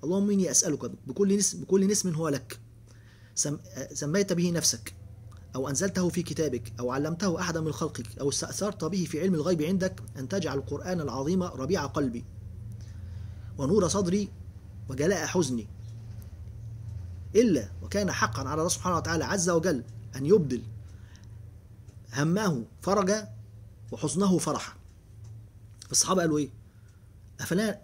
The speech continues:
يا رسول الله، أفلا نتعلمهن؟" قال، فقال عليه الصلاة والسلام:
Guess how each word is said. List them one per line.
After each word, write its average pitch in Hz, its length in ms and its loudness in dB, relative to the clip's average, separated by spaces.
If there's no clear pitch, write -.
يا 143 120 2
رسول 170 280 2
الله، 175 120 2
أفلا 185 420 0
نتعلمهن؟" 160 580 4
قال، 160 180 -4
فقال 170 240 2
عليه 160 80 4
الصلاة 165 200 0
والسلام: 165 260 -2